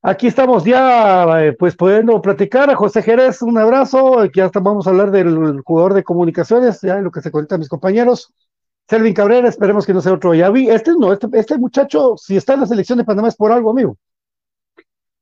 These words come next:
Eh, ya anotado en, también en, en el equipo mayor. Ahí hemos estado viendo los, los videos. Antonio Sica, el chiste de la tarde, amigos.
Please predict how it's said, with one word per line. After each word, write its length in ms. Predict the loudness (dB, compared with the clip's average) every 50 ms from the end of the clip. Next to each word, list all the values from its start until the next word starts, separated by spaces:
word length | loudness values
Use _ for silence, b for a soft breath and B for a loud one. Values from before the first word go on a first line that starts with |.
| _ -6
Eh, 300 | -4 -2 0 2 2 2
ya 100 | 2 2
anotado 460 | 2 2 0 0 0 0 2 2 2
en, 420 | 2 0 0 -2 -4 -4 -6 -6 -6
también 400 | -6 -2 0 0 0 0 0 -2
en, 420 | -2 -4 -4 -6 -8 -8 -10 -14 _ _ _ _ _ -10
en 200 | -8 -6 -4 -4
el 80 | -4
equipo 320 | -4 -4 -6 -4 -2 -2 -2
mayor. 380 | 0 0 0 0 0 -2 -4 -8 -10
Ahí 240 | -8 -6 -6 -4
hemos 260 | -4 -4 -6 -8 -10 -12
estado 340 | -8 -4 -2 -2 -2 -2 0
viendo 280 | 0 0 0 0 -2 -2
los, 460 | -2 -4 -8 -10 -16 -20 -20 _ _ _ _ _ _ _ _ _ _ _
los 260 | -4 -2 -2 -2 0
videos. 460 | -2 -2 0 0 2 2 0 0 -2 -4
Antonio 400 | -8 -6 -4 -2 -2 -2 -2 -4
Sica, 420 | -6 -8 -6 -2 0 0 0 0
el 80 | -2 -4
chiste 320 | -4 -4 -4 -4 0 0
de 160 | 2 2 2
la 120 | 2 0 0
tarde, 260 | -2 0 0 0 0
amigos. 440 | 0 0 0 0 0 -2 -4 _